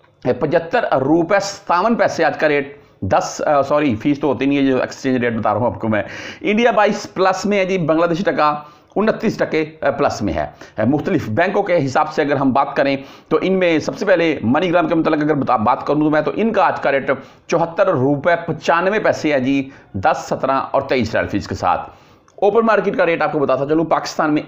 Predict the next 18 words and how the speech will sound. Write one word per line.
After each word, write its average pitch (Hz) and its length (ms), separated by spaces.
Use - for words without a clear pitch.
इस - 160
वक्त 156 420
साढ़े 185 380
पचहत्तर 180 380
से 151 120
लेकर 143 400
छिहत्तर - 360
रुपये 170 220
के 165 120
अराउंड 139 420
में 139 300
अभी 160 160
भी 214 120
ओपन 196 180
मार्केट 180 360
का 185 80
रेट 170 220
है। 160 400